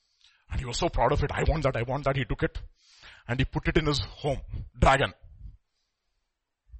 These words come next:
Right there in the, in the front, front, front room. And every day the Lord used to convict him. But that is not very,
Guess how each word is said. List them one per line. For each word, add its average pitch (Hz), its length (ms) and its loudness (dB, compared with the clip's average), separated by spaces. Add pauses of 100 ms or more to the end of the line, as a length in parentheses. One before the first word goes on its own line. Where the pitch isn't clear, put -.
(140)
Right 311 300 12
there 269 220 12 (160)
in 214 100 2
the, 208 180 6
in 185 80 4
the 185 60 2
front, 202 280 4 (120)
front, 160 360 -2
front 147 240 -4
room. 107 160 -6 (1800)
And - 180 -6
every 156 240 0
day 180 160 2
the 160 80 0
Lord 147 200 4
used 147 160 -4
to - 60 -10
convict 127 320 -6
him. - 80 -10 (1120)
But - 140 0 (240)
that - 120 -6
is - 500 -8 (300)
not 466 480 -4
very, 226 520 -4